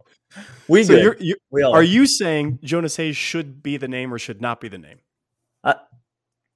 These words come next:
Speaker 1: there is one person that I would prefer to Jonas Hayes, but he, Jonas Hayes is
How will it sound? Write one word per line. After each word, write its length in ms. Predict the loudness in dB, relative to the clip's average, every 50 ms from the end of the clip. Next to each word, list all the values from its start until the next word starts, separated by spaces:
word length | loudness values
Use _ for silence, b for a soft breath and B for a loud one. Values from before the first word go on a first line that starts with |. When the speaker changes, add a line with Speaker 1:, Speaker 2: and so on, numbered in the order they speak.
| _ _ _ _ _ _ _ _ _ 0
Speaker 1:
there 240 | 4 4 6 6 4
is 160 | 2 -2 -4
one 540 | -10 -12 -10 -6 -2 0 2 2 2 0 -2
person 560 | 0 0 0 0 -2 -6 -10 -10 -10 -12 _ _ _ _ _ _ _ _ _ _ -10
that 200 | -2 0 0 0 0
I 180 | 0 0 2 2
would 300 | 2 0 -2 -4 -4 _
prefer 600 | -12 -12 -10 -12 -10 -2 0 2 2 0 -2 -6 _ _ _ _ _ _ _ _ _ _ _ -10
to 80 | -8 -4
Jonas 340 | 0 0 0 0 -2 -4
Hayes, 280 | -6 -6 -6 -6 -10 _ _ _ -2
but 120 | -2 -2 -2
he, 400 | -2 -4 -2 -2 -2 -4 -6 -10 -10
Jonas 340 | -2 -2 0 0 0 -2 0
Hayes 300 | 2 2 2 2 0 -6 _ _ -2
is 460 | 0 4 6 6 6 4 0 -2 -8